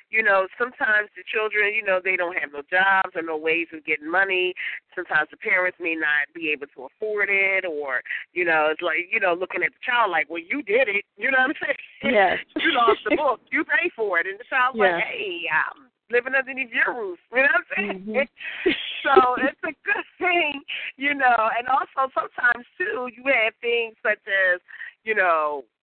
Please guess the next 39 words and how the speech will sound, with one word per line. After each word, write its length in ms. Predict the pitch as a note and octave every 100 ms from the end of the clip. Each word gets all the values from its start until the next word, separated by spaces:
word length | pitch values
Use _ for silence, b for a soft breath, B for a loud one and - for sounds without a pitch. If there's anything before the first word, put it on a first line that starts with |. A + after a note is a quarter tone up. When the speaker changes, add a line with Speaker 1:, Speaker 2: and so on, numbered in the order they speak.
| -
Speaker 1:
mom 240 | F3+ F#3
is 80 | F#3 -
stressed 360 | G3+ F#3+ -
out 200 | F#3 F#3
or 120 | F3 C#3+
dad 300 | D#3+ F3 F3
is 60 | -
stressed 320 | F#3+ F#3+ - F#3
out 220 | F3+ F3 B B B -
with 100 | F3 -
paying 460 | G#3+ F#3+ F3+ F3 -
for 260 | E3 D#3 C#3+ _
proms, 640 | F#3 F3 E3+ E3+ E3+ E3+ F3
and 180 | F3 E3
then 220 | D#3+ D#3+ D#3+
you 100 | E3+
got 380 | E3+ D#3 D3 C#3+ B B B _ _
graduation 800 | G#3+ G3 F#3+ G3 F#3+ G3 - F#3+ F3
dues 320 | F#3+ F#3 F#3 F3
that's 160 | F3+ F3
right 240 | F3+ F3
behind 580 | E3+ F3+ G3+ F3+ F3+ F3+ E3+
it 420 | F3+ F3+ F3+ F3+
and 240 | D#3+ C#3+ - G3
Speaker 2:
Mm-hmm. 220 | G3 G3
Speaker 1:
other 240 | G3 F#3+
responsibilities 1160 | F#3+ F#3+ - F#3 F#3 F#3+ F3+ F#3+ F#3 - G3 F#3
and 80 | F#3 F3+
other 200 | G3 F#3 F3+
children 500 | A3+ F#3+ F#3 F#3 F#3
that's 220 | F#3 F3 -
in 100 | F#3
the 80 | F3+
household, 680 | F#3 F3+ F3+ G3+ F3+ F3+ F3+
maybe 400 | F3+ F3+ F#3 F#3
have 100 | F3+ _
four 180 | E3+ F#3
or 60 | F#3
five 240 | F3+ F3